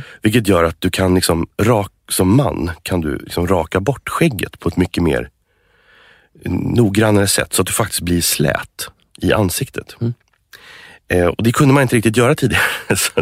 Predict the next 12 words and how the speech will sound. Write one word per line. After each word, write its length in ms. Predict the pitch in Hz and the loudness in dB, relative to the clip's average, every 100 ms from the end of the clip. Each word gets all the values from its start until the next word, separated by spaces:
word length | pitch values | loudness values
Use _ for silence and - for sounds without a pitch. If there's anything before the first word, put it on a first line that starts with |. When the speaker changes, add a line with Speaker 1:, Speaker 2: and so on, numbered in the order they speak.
| 87 | -2
Speaker 1:
då 100 | 101 | 0
var 180 | 110 113 | 0 2
man 160 | 92 | 0
ganska 220 | 87 85 - | 0 -2 -4
stickig 680 | - - - _ - - | -4 -2 -4 _ -4 -2
helt 180 | - - | -2 -4
enkelt. 300 | - - - _ - - - - - - | -6 -8 -14 _ -20 -20 -16 -16 -16 -4
Och 100 | 104 | 0
det 80 | 110 | 2
här 380 | 147 156 139 - | 2 2 2 0
är, 320 | 92 85 80 80 _ _ _ _ - | 0 2 0 -2 _ _ _ _ -8
eh, 220 | 87 82 | -4 -4